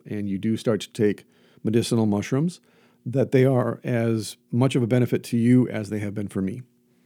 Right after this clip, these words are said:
That being said then, today on the podcast,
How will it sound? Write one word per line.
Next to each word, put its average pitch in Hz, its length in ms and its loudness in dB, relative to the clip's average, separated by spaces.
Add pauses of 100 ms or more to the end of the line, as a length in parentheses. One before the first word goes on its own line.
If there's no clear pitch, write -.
(380)
That 127 120 0
being 123 160 2
said 139 380 0
then, 113 320 -2 (680)
today 143 380 6
on 123 160 6
the 101 80 0
podcast, 110 880 -4